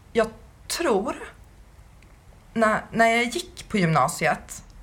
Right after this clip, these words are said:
så hade jag nog svarat foto. Jag vet, jag vet att jag svarade foto när jag gick på gymnasiet när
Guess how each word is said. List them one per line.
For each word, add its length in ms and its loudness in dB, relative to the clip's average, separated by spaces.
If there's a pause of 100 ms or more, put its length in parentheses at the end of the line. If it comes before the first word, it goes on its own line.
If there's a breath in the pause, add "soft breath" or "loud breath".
(440 soft breath)
så 200 2
hade 180 4
jag 120 4
nog 200 2
svarat 840 0 (480)
foto. 580 -2 (340)
Jag 120 4
vet, 400 0
jag 160 2
vet 220 0
att 140 2
jag 120 0
svarade 460 4
foto 420 -6 (360)
när 100 2
jag 100 4
gick 160 -4
på 60 -2
gymnasiet 400 2
när 300 -2